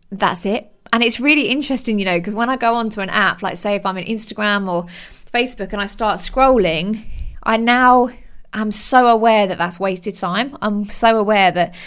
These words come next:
I've got a certain amount of time and I'm like, "Oh no, I can't waste it just looking at bloody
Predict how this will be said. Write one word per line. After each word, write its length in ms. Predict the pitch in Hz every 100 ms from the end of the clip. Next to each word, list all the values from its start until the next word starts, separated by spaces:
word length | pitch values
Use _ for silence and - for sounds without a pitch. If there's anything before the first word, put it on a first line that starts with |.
| - -
I've 100 | 190
got 140 | 190
a 40 |
certain 280 | - 254 226
amount 220 | 226 208
of 60 | 170
time 360 | 214 175 180 175
and 80 | 190
I'm 160 | 185
like, 260 | 185 175 175
"Oh 140 | 254 277
no, 160 | 294
I 20 |
can't 220 | 269 294 220
waste 340 | 247 254 -
it 140 | 202
just 160 | 202 202
looking 260 | 220 226 208
at 180 | - - - - - -
bloody 460 | 214 202 196 185